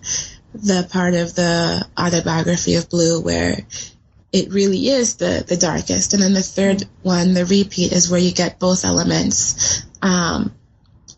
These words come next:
melded together, which is perhaps the most realistic view of love. It's not all, um, the rose-tinted glasses of happiness. It's not all the darkness of the breakup, but it's, uh,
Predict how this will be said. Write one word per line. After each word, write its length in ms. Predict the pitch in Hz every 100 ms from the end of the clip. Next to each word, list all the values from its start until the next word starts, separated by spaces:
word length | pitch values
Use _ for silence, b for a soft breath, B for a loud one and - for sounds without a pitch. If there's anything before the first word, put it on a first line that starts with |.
| _ _
melded 420 | 202 196 185 180
together, 440 | - 185 208 190 185
which 240 | 196 -
is 120 | 254
perhaps 380 | - 247 233 -
the 100 | -
most 280 | 202 196 -
realistic 460 | 202 202 - 196 190
view 240 | 214 214
of 120 | 196 170
love. 260 | 175 -
It's 200 | - -
not 380 | 202 175 175 180 -
all, 560 | 185 175 165 170 175 B B B B _
um, 540 | 202 180 175 175 202 - _ _ _ -
the 120 | 190
rose-tinted 600 | 185 175 - 180 196 185
glasses 500 | 185 170 190 175 165
of 100 | 170
happiness. 640 | - 226 220 214 208 202
It's 160 | 202 -
not 200 | 196 -
all 180 | 202 190
the 100 | 185
darkness 540 | 185 175 - 180 180
of 140 | 175
the 100 | 175
breakup, 600 | 175 190 185 - 170 156 -
but 140 | 170
it's, 640 | - - - - - - - -
uh, 320 | 208 185 175